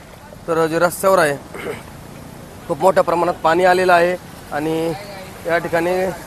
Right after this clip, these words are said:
गाड्या बंद पडताना आपल्याला दिसत आहेत. अ, ज्या वाहतूक आहे ती हे झाली आहे आणि संस्थांच्या वतीने जे आहे असे मातीचे ढीग टाकण्यात आलेले आहे की जेणेकरून दोन शोरूम परिसरामध्ये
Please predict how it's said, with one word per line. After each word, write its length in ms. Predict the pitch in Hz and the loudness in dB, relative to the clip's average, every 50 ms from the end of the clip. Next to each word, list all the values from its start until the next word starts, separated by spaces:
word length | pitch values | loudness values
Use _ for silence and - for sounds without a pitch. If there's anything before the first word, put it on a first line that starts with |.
| - - - - - | -16 -16 -12 -6 0
गाड्या 280 | 151 160 165 170 185 180 | 2 4 4 4 4 4
बंद 220 | 175 175 180 180 | 4 2 2 2
पडताना 360 | 185 160 170 160 160 175 175 | 2 0 0 0 0 2 2
आपल्याला 240 | 170 165 170 175 170 | 2 2 2 0 -2
दिसत 220 | 165 170 - - 185 | -2 -2 -2 0 2
आहेत. 200 | 170 160 160 160 - - - - - - - - | 2 2 2 -2 -4 -10 -18 -18 -18 -16 -10 -4
अ, 220 | 151 143 143 143 143 | -2 0 2 2 0
ज्या 180 | 139 151 156 | 0 0 0
वाहतूक 420 | 156 156 165 175 180 175 180 180 165 | 2 4 4 4 4 4 0 -2 0
आहे 200 | 175 165 165 170 | 2 2 2 0
ती 140 | 165 - 175 | -2 -4 -4
हे 200 | 165 170 170 165 | -2 0 0 2
झाली 240 | 165 160 165 165 | 2 2 2 0
आहे 120 | 165 170 170 160 - - - - - - | 0 -2 -4 -6 -10 -16 -16 -16 -12 -8
आणि 280 | - 147 156 160 160 165 147 - | -4 -2 0 0 0 0 -2 0
संस्थांच्या 400 | 180 170 156 - 190 175 156 185 | -2 0 0 0 -2 0 2 0
वतीने 260 | 185 185 170 180 190 | 0 0 0 -2 -2
जे 100 | 175 180 | 0 2
आहे 160 | 175 175 175 165 - - - - - - | 2 2 2 0 -6 -12 -16 -16 -16 -14
असे 300 | - - 180 175 175 170 - - - - - - - - - - - - | -10 -6 -4 -4 -4 -4 -8 -10 -18 -18 -20 -18 -18 -18 -18 -16 -8 -2
मातीचे 520 | 151 156 165 170 - 196 190 156 190 190 | 2 2 2 2 0 -4 -6 0 0 0
ढीग 200 | 165 151 202 220 165 - - - - - - - - | 0 0 -2 -4 -4 -6 -16 -18 -20 -20 -12 -4 -2
टाकण्यात 280 | 180 185 185 190 175 | -2 -2 0 -2 0
आलेले 260 | 175 170 180 175 170 | 0 0 0 0 0
आहे 100 | 170 170 | 0 -2
की 120 | 156 160 165 | -2 -4 -4
जेणेकरून 440 | 165 170 180 165 170 175 180 185 180 156 - - - - - - - - - - - - - - - - - - | -4 -2 -2 -2 -2 -2 0 -2 -2 -4 -8 -18 -20 -18 -20 -20 -20 -20 -20 -20 -18 -20 -20 -20 -20 -18 -16 -10
दोन 260 | 165 156 175 185 190 | -2 0 2 2 2
शोरूम 260 | 175 - 185 180 185 170 | 2 2 0 0 0 0
परिसरामध्ये 640 | 147 180 180 180 - 185 165 160 165 156 170 180 | 0 0 0 0 0 0 0 0 0 -2 -4 -6